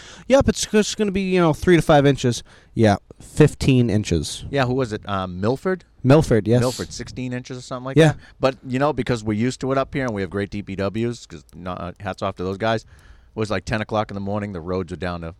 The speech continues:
Speaker 2: uh, concrete and asphalt. Like,
Speaker 1: Yeah.
Speaker 2: nothing on the roads.
Speaker 1: It was unbelievable.
Speaker 2: Yeah, but still, people
Speaker 1: Unbelievable.
Speaker 2: can't drive, though, right?
Speaker 1: <clears throat> Or brush the snow off their car.
Speaker 2: Yeah, no, yeah, exactly.
Speaker 1: Yeah, that's
Speaker 2: How many
Speaker 1: yeah.
Speaker 2: calls do you guys get for that?
Speaker 1: Uh, I lost count after,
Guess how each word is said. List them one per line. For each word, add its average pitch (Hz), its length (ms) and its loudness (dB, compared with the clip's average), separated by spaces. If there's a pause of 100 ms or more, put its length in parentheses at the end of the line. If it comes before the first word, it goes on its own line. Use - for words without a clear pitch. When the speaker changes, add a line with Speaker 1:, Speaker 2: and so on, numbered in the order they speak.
(100)
Speaker 2:
uh, 82 140 -12
concrete 87 540 -10
and 80 220 -16
asphalt. 80 460 -10 (320)
Like, 123 80 -2
Speaker 1:
Yeah. 110 80 0
Speaker 2:
nothing 104 340 -2
on 90 60 -6
the 87 80 -8
roads. 78 260 -10
Speaker 1:
It 139 80 4
was 135 160 6
unbelievable. 123 500 4
Speaker 2:
Yeah, 95 100 -6 (260)
but 110 120 -2
still, 131 200 0
people - 0 -
Speaker 1:
Unbelievable. 107 320 -2
Speaker 2:
can't 101 200 -4
drive, 104 280 -2
though, 78 200 -10
right? 90 220 -2
Speaker 1:
<clears throat> 135 100 -20 (440)
Or 127 280 2 (200)
brush 120 240 0
the 123 40 -6
snow 113 220 -6
off 117 200 -2
their 139 120 0
car. 170 260 -4 (140)
Speaker 2:
Yeah, 107 260 -4
no, 101 160 -6
yeah, 101 160 -6
exactly. 95 440 -10 (180)
Speaker 1:
Yeah, 113 200 2
that's 110 340 -4
Speaker 2:
How 120 100 -6
many 123 140 -6
Speaker 1:
yeah. 101 60 -8
Speaker 2:
calls 110 200 0
do 101 40 -12
you 98 40 -10
guys 95 220 -4
get 101 140 -10
for 87 100 -12
that? 92 180 -6 (960)
Speaker 1:
Uh, 135 60 4
I 120 240 8
lost 113 280 4
count 107 280 0
after, 104 400 0